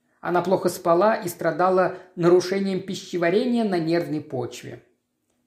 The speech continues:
Доктор Либерт навещал ее каждый день. Она подолгу говорила с ним все больше о деле Хаттона. Ее возмущенные чувства не сходили с точки кипения.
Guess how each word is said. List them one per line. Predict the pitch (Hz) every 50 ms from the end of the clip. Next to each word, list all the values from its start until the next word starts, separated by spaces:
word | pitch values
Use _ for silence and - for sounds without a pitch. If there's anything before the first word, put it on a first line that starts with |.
| _ _ _ _ _ _ _ _ _ _ _ _ -
Доктор | 185 220 214 220 240 226 - 185
Либерт | 202 214 254 285 233 277 277 - -
навещал | 226 208 202 - - - 208 208 208 208
ее | 208 196 190 185
каждый | 185 - - 170 139 139 156 147
день. | 127 123 123 120 123 143 170 190 185 - _ _ _ _ _ _
Она | - 175 180 202
подолгу | 190 208 202 175 170 208 247 254 214 220 226 185
говорила | 180 190 208 196 196 226 240 208 165 143
с | - -
ним | 160 160 151 139 123 - - _
все | _ - 185 175
больше | 165 185 190 196 185 - 190
о | 185 - 160 156
деле | 139 151 160 156 165
Хаттона. | 160 - - - 143 123 - - 120 113 110 - - _ _ _ _ _ _ _ _ _
Ее | - 160 175 202 202
возмущенные | 202 208 - 208 208 - - - 208 214 220 220 220 220 220 214
чувства | 214 - - 233 269 269 - - 247
не | 226 220
сходили | 214 - - 220 208 208 247 269 247 254 247 240 240 - - -
с | - -
точки | - 202 202 202 - - 202
кипения. | - - 208 - - 220 214 180 143 127 123 120 117 120 -